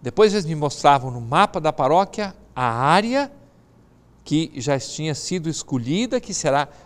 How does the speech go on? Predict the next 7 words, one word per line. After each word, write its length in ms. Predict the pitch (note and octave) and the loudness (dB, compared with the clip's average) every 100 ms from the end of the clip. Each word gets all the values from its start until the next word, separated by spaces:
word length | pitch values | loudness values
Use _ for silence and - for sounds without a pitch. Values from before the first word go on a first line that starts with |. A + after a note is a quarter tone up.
| - | -14
a 160 | - A#2+ | -4 4
área 320 | E3 A3 G3+ - | 6 6 -2 -8
de 180 | B2 E3+ | -10 -8
missão, 460 | E3+ - D3 G#2+ G#2 | -8 -4 -4 -4 -6
desta 320 | A#2+ B2 B2+ | -8 -6 -10
primeira 520 | - A#2+ G#2+ F3 A#3+ | -12 -14 -4 0 0
missão 440 | G#3+ F#3+ - D#3 | -2 -10 -6 -8